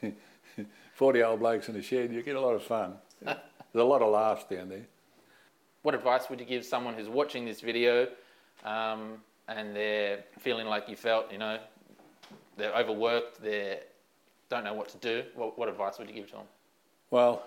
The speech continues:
Speaker 1: I think you've got to stop and take stock. I mean, you do know it, but, uh, the pressures of, uh, being locked in position, say, with your job, your age,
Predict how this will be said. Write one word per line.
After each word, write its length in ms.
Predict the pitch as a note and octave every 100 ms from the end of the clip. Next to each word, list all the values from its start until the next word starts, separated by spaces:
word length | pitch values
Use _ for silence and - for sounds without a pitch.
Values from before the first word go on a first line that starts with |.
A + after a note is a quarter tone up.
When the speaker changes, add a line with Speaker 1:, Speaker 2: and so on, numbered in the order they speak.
| -
Speaker 1:
I 40 | B2
think 220 | C#3 C3+
you've 100 | G#2
got 100 | G2+
to 80 | F#2
stop 340 | - A#2+ A2
and 100 | G2
take 240 | G#2+ G#2
stock. 400 | - - A2+ - - - _ _ _ _ _ _
I 80 | B2+
mean, 260 | B2 B2 - - - -
you 160 | - B2+
do 220 | E3+ D3
know 340 | A2+ C3+ B2
it, 140 | F#2 - -
but, 140 | A2 - -
uh, 440 | - - A2 G#2 -
the 60 | G#2
pressures 460 | - D#3+ - A2+
of, 300 | G#2+ G2 F#2+
uh, 460 | G#2 G2+ G2 G2 A2 A#2 A2+
being 220 | G#2+ A#2+ A2
locked 300 | A#2 A#2 A#2
in 120 | G#2
position, 540 | A2+ G#2 A#2+ - A#2
say, 260 | G2+ A2+ A2
with 160 | G#2+
your 120 | G2+ F#2
job, 480 | F#2+ A2+ B2 B2 -
your 280 | - F#2 G2+
age, 500 | A#2+ A#2+ B2 -